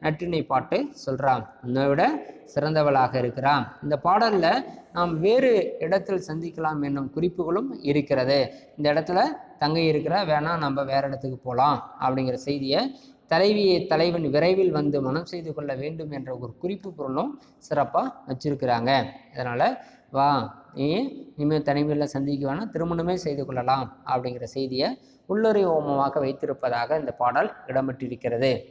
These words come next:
இதுபோல இறைச்சி பொருளை உள்ளுக்குள்ள வைத்திருக்கிறதாக சொல்றாங்க. பக்கத்துல படம் பாருங்க, தலைவன் தலைவி இருக்கிறாங்க,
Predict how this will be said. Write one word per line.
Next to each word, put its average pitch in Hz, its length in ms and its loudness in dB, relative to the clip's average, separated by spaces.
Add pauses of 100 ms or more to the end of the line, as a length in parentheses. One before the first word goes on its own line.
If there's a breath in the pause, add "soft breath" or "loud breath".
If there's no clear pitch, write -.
இதுபோல 139 520 2 (320 loud breath)
இறைச்சி 165 340 0
பொருளை 143 380 0 (300)
உள்ளுக்குள்ள 143 480 0 (220)
வைத்திருக்கிறதாக 127 720 -4
சொல்றாங்க. 120 460 -4 (340 soft breath)
பக்கத்துல 147 320 0
படம் 139 240 0
பாருங்க, 127 240 0
தலைவன் 135 400 -2
தலைவி 131 280 0
இருக்கிறாங்க, 131 640 -4